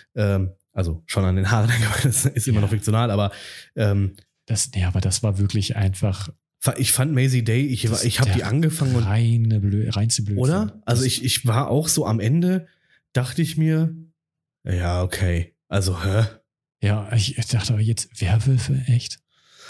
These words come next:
Speaker 1: Ja, und aber so aus dem Nichts.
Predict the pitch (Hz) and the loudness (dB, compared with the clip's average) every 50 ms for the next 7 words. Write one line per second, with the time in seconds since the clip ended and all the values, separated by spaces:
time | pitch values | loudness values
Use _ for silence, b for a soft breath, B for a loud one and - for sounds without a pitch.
0 | B B B B 123 117 110 131 147 147 - 123 127 127 123 113 131 101 117 123 | B B B B -2 0 0 0 0 0 0 0 2 2 2 0 0 0 0 0
1 | - - 131 117 117 127 - - - 117 110 120 135 131 - - - - - - | 0 0 0 0 0 0 -2 -4 -2 0 2 2 2 2 0 -4 -6 -6 -6 -6
2 | - _ | -8 _